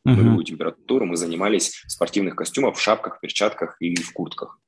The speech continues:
Speaker 2: Мгм.
Speaker 1: То есть, представляю, что было прохладно. В минус десять у нас ещё не было отопления, и, соответственно, мы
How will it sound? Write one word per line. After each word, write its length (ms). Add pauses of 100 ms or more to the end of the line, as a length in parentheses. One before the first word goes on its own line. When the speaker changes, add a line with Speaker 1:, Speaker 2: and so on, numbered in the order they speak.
(180)
Speaker 2:
Мгм. 300
Speaker 1:
То 80
есть, 180
представляю, 560
что 220
было 320
прохладно. 540
В 60
минус 360
десять 420
у 60
нас 180
ещё 120
не 120
было 180
отопления, 540
и, 60
соответственно, 560
мы 200